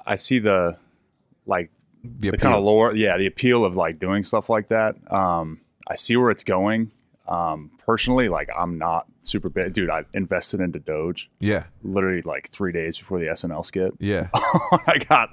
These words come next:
Speaker 1: I got torched.
Speaker 2: Yeah, Matt saying
Speaker 1: <laughs> I
Speaker 2: yeah,
Speaker 1: got
Speaker 2: same too.
Speaker 1: absolutely torched.
Speaker 2: You did.
Speaker 1: Um, that's the only, uh,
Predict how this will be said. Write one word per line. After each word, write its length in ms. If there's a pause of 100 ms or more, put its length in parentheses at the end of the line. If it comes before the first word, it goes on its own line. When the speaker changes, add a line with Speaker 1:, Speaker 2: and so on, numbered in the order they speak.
Speaker 1:
I 140
got 260
torched. 480 (240)
Speaker 2:
Yeah, 180
Matt 260
saying 340
Speaker 1:
<laughs> 0
I 60
Speaker 2:
yeah, 60
Speaker 1:
got 80
Speaker 2:
same 80
too. 40
Speaker 1:
absolutely 720
torched. 480 (100)
Speaker 2:
You 160
did. 200
Speaker 1:
Um, 440 (460)
that's 220
the 140
only, 640
uh, 400